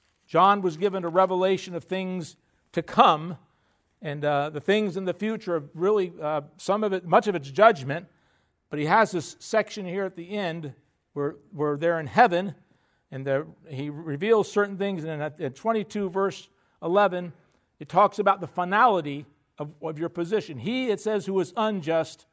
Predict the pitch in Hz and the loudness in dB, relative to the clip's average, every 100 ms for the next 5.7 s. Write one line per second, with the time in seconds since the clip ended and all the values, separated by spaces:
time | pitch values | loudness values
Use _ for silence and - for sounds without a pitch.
0 | _ _ _ _ _ 175 185 165 151 160 | _ _ _ _ _ 2 2 0 -4 -6
1 | 160 160 147 160 - - 165 135 117 - | -6 -6 -4 -4 -6 -10 -6 -6 -8 -16
2 | _ _ _ _ 185 196 180 - 220 233 | _ _ _ _ -2 0 0 0 2 2
3 | 226 202 190 180 170 170 - 208 202 185 | 2 -2 -2 -4 -8 -10 -2 -2 -2 -12
4 | - 151 135 - _ - 196 170 160 123 | -8 -6 -6 -10 _ -4 -2 0 -2 2
5 | 160 254 254 180 175 - | 6 6 4 -4 -6 -10